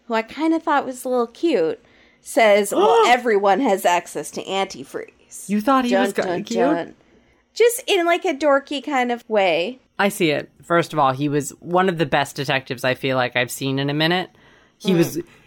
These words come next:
Speaker 2: he was good, and he was clear, and he was a really good interview, and I feel like he had good rapport with Mank, and Mank liked talking to him.
Speaker 1: Well, Mank would have to approve a-,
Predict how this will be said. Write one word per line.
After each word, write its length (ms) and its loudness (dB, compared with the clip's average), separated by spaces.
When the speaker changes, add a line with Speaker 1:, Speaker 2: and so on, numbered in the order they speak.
Speaker 2:
he 160 2
was 140 2
good, 300 2
and 100 -2
he 80 -2
was 160 -4
clear, 420 2
and 160 2
he 300 -2
was 160 0
a 80 0
really 480 2
good 180 2
interview, 560 0
and 120 0
I 60 0
feel 140 -2
like 120 0
he 100 -2
had 180 -2
good 200 0
rapport 360 0
with 160 -6
Mank, 320 -4
and 140 -4
Mank 240 -4
liked 240 -2
talking 340 -4
to 140 -8
him. 280 -14
Speaker 1:
Well, 120 4
Mank 320 0
would 120 0
have 240 0
to 120 -2
approve 540 -4
a-, 140 -2